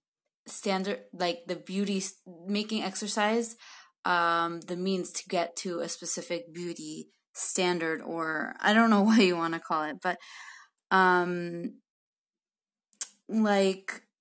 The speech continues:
like, my main issue <sighs> is that I'm not, I'm not saying that we shouldn't eat healthier or exercise. Um, I, I just think I'm a hundred percent a proponent of a healthy lifestyle,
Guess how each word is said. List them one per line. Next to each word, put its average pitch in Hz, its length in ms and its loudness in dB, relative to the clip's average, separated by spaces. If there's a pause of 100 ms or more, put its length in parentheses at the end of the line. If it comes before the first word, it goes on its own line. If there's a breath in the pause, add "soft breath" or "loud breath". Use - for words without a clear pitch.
like, 202 180 2
my 220 340 8
main 208 240 4
issue 185 760 0 (1120 loud breath)
<sighs> 269 100 -2 (640 loud breath)
is 190 600 2 (300)
that 175 680 0 (100)
I'm 214 160 4
not, 240 180 8
I'm 254 160 12
not 302 220 8
saying 220 280 6
that 175 100 0
we 196 80 0
shouldn't 190 300 2
eat 170 140 -6
healthier 214 800 2
or - 200 -6
exercise. 214 840 2 (480 loud breath)
Um, 170 880 0 (1400)
I, 185 240 8
I 190 160 2
just 220 520 4 (160)
think 190 420 0
I'm 220 220 10
a 214 60 12
hundred 254 340 4
percent 196 380 2
a 185 60 0
proponent 196 480 -2
of 175 100 -2
a 175 60 -4
healthy 180 300 -2
lifestyle, 190 600 -2